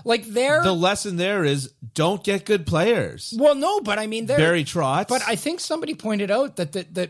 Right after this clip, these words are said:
Speaker 1: the, the forwards that they had on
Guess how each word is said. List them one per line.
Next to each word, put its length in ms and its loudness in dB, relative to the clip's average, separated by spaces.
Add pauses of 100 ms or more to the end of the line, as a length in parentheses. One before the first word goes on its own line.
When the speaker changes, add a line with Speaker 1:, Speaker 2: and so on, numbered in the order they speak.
Speaker 1:
the, 320 -6
the 60 -8
forwards 760 -4 (480)
that 160 0
they 220 2
had 560 -4 (380)
on 540 -2